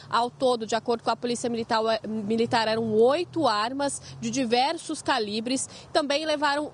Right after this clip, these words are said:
joias e valores em dinheiro, em espécie, inclusive, de dentro dessa residência no bairro Itoupava Central. Fugiram dessa casa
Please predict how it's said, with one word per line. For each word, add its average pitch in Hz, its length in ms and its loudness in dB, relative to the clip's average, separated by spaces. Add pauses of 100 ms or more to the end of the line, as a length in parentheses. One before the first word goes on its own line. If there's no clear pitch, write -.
joias 285 680 0
e 302 120 0
valores 285 560 0
em 277 280 -2
dinheiro, 262 580 -2 (340)
em 277 360 2
espécie, 320 680 0
inclusive, 247 680 0
de 240 120 -2
dentro 233 280 -2
dessa 233 260 -2
residência 233 420 0
no 247 80 0
bairro 226 260 0
Itoupava 233 500 0
Central. 262 480 0
Fugiram 320 680 2
dessa 269 360 -2
casa 240 580 -2